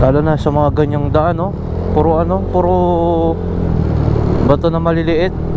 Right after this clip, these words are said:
Yun ata yung nakadali eh. Tas di siguro napansin nung nakakotse. Kaya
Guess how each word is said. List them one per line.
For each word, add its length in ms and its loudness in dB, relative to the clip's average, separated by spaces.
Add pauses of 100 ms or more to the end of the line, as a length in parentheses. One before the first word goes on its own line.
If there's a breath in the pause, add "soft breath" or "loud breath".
(2000)
Yun 80 2
ata 400 0
yung 80 -6
nakadali 960 -2
eh. 80 -4
Tas 160 -2 (560)
di 80 6
siguro 320 2
napansin 480 -2
nung 320 -2
nakakotse. 640 0 (1700)
Kaya 160 4